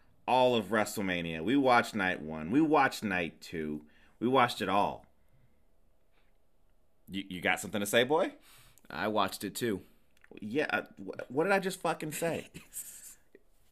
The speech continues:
Speaker 1: What did I just fucking say? You not even listen to the podcast that you were on?
Speaker 2: I did. They're all really good.
Speaker 1: You're an asshole.
Speaker 2: <laughs>
Speaker 1: Complete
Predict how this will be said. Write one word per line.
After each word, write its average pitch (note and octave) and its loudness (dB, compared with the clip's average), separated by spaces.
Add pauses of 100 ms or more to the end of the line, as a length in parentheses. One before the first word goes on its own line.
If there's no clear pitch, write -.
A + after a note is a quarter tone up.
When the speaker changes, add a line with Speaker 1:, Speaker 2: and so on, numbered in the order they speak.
(600)
Speaker 1:
What F3+ 4
did A3+ 6
I A3+ 4
just G#3+ 2
fucking G3 0
say? G#3+ 0 (1800)
You E3+ 0
not A3 8
even G#3 6
listen G3 4
to F#3+ 2
the F3 8
podcast E3+ 6
that C3+ -6
you E3+ 4
were E3+ 8
on? C#3 6 (720)
Speaker 2:
I - 2
did. C3+ 2 (320)
They're B2 4
all C#3+ 6
really C#3+ 2
good. A2 0 (960)
Speaker 1:
You're C#3+ 0
an B2 0
asshole. F#2 -2 (800)
Speaker 2:
<laughs> - -20
Speaker 1:
Complete B2 -2